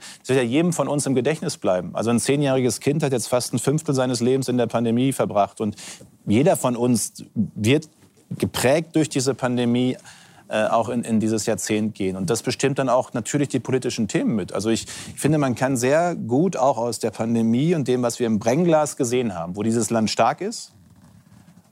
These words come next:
was, was Zusammenhalt angeht, was ein starkes Gesundheitswesen angeht, was übrigens, äh, auch der erste Test der Welt wurde in Deutschland entwickelt, das erste Impfstoff auch, bestimmte Forschungsbereiche angeht,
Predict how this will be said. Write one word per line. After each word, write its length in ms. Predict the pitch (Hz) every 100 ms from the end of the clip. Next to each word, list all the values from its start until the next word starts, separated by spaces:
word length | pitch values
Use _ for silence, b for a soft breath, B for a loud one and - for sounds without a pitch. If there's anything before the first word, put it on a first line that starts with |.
| _ -
was, 240 | 98 95 -
was 120 | -
Zusammenhalt 600 | 120 117 135 131 127 123
angeht, 380 | 120 117 120 107
was 120 | 101
ein 80 | 107
starkes 340 | - 110 110
Gesundheitswesen 760 | 110 117 135 123 110 120 113 113
angeht, 280 | 117 110
was 140 | 107 98
übrigens, 460 | 110 113 110 - - B B B
äh, 100 | 101
auch 400 | - 104 98 -
der 140 | 98
erste 240 | 104 - 107
Test 280 | 135 - 131
der 120 | 117
Welt 240 | 120 117
wurde 140 | 123 113
in 100 | 110
Deutschland 320 | 113 120 107
entwickelt, 440 | 101 110 117 104
das 240 | 101 92 -
erste 340 | 101 95 107
Impfstoff 400 | 131 139 101 95
auch, 360 | 90 147 147 -
bestimmte 400 | 113 110 104 95
Forschungsbereiche 720 | - 143 156 - 131 131 123
angeht, 240 | 135 135